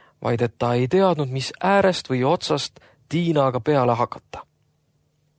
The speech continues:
Elli arvas, et Tiina oli salajas armastanud kadunud Otti ja et see oligi see põhjus, miks nemad kahekesi vänta läksid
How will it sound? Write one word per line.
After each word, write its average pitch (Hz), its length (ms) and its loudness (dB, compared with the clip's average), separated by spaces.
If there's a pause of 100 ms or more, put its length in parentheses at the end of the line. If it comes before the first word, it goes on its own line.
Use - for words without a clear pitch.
(1700)
Elli 175 360 4
arvas, 113 300 0
et 127 140 -4
Tiina 131 280 2
oli 135 140 2
salajas 156 440 0
armastanud 160 500 0
kadunud 160 380 -2
Otti - 400 -6 (480)
ja 131 60 2
et 139 100 -2
see 208 180 2
oligi 196 260 2
see 175 120 0
põhjus, 143 540 0 (500)
miks 151 200 -2
nemad 147 220 0
kahekesi 139 460 -2
vänta 156 480 -2
läksid 139 400 -2